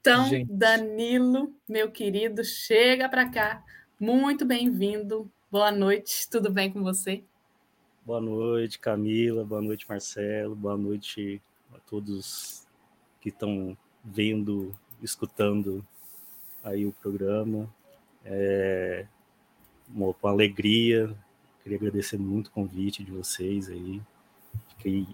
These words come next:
Speaker 3: honrado aqui em poder conversar com essas feras, bicho.
Speaker 2: <laughs> A gente que fica honrado, cara. Nossa, a gente não podia começar melhor com nossa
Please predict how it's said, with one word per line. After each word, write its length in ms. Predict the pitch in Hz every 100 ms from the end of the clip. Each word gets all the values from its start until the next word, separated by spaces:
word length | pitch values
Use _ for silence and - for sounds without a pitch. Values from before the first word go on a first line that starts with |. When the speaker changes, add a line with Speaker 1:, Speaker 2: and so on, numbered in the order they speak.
| -
Speaker 3:
honrado 640 | 104 - - 104 101 95
aqui 180 | 92 101
em 40 |
poder 300 | - 95 95
conversar 580 | 90 92 95 - 95 92 - _ _ _ _ _ _ _ _ -
com 80 |
essas 360 | 110 - 110 -
feras, 460 | - 151 165 143 104
bicho. 520 | 98 90 - - - _ - - - -
Speaker 2:
<laughs> 380 | 147 - 160 -
A 280 | 175 135 139
gente 280 | 131 131 -
que 80 |
fica 300 | 165 - -
honrado, 500 | 226 208 156 156 175
cara. 320 | 180 143 131 131 - - 143 - -
Nossa, 420 | 214 175 160 -
a 40 | 143
gente 300 | 139 151 - _
não 200 | 196 180
podia 500 | 180 165 139 156 170
começar 440 | 175 208 196 - 175
melhor 460 | 196 233 175 180 -
com 100 | 185
nossa 800 | 160 151 160 151 143 127 127